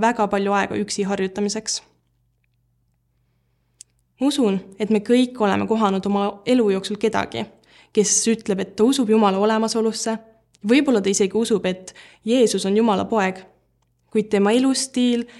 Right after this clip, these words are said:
on täpselt sama, mis on inimesel, kes ei usu Jumalasse. Matteuse seitsmenda peatüki salmidest kakskümmend üks kuni kakskümmend kolm räägib Jeesus sellest, kuidas ta nendele inimestele ütleb,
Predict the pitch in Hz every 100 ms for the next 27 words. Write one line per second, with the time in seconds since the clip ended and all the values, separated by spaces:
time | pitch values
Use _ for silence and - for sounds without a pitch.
0 | - _ 214 202 220 277 - 269 254 220
1 | 202 190 190 190 196 208 196 196 196 196
2 | 196 - 196 190 185 190 190 190 196 -
3 | 208 190 _ _ _ _ - - _ _
4 | _ - 220 220 214 208 202 233 240 214
5 | 196 196 202 185 - 214 220 202 196 -
6 | 226 220 - 202 196 214 - - 190 208
7 | 208 - 190 185 269 277 185 - - 208
8 | 202 196 226 226 - 214 208 180 - -
9 | _ _ _ _ 220 208 208 214 262 220
10 | 208 233 190 185 202 214 214 208